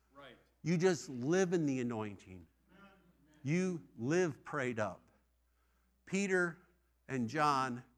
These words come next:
Speaker 2: got it.
Speaker 1: Yes, sir.
Speaker 2: We can, we can come to the house of God to be a blessing. We can show up to deliver. We can come with the healing power of God.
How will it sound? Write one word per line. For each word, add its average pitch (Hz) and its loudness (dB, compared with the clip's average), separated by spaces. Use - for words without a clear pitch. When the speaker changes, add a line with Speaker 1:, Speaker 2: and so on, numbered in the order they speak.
Speaker 2:
got 117 0
it. 78 -18
Speaker 1:
Yes, 123 -20
sir. 123 -20
Speaker 2:
We 160 2
can, 147 -2
we 151 2
can 151 -4
come 175 -4
to 180 -10
the 156 -4
house 151 -4
of 143 -10
God 135 -2
to 123 -6
be 123 -2
a 139 -4
blessing. 110 -10
We 147 4
can 147 0
show 165 0
up 165 0
to 165 -6
deliver. 135 -2
We 123 -2
can 135 -6
come 170 -4
with 156 -4
the 113 -8
healing 165 -2
power 151 -6
of 120 -8
God. 131 -2